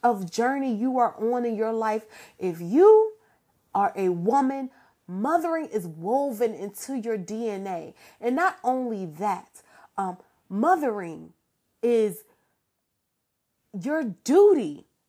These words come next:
as a daughter of God through Jesus Christ. Why? Because there is someone who needs your mothering.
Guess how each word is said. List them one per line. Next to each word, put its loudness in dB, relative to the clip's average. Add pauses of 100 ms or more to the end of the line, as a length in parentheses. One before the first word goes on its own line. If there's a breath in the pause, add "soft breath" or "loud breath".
(160)
as 0 (120)
a -4
daughter -2 (180)
of 2
God -4
through -8
Jesus -8
Christ. -6 (480 soft breath)
Why? 0
Because -6
there 0
is -8 (240)
someone 2 (140)
who 2
needs 2
your 4
mothering. 0